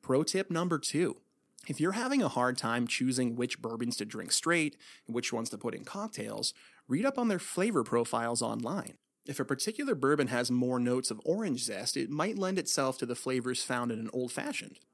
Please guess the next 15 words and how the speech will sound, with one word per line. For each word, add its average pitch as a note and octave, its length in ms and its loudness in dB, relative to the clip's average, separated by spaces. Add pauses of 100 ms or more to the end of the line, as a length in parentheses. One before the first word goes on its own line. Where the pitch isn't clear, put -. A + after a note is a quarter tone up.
(120)
But G3+ 220 2
if C3+ 120 -2
another E3 320 2
one C3 180 2
has B2 220 0
a B2 60 -2
more B2+ 280 2
pronounced B2 600 -4
vanilla B2+ 400 0
spice C#4+ 380 0
quality A2+ 440 -2
from A#2 160 -6
the A#2 160 -6
oak - 240 0
aging, A2 420 -8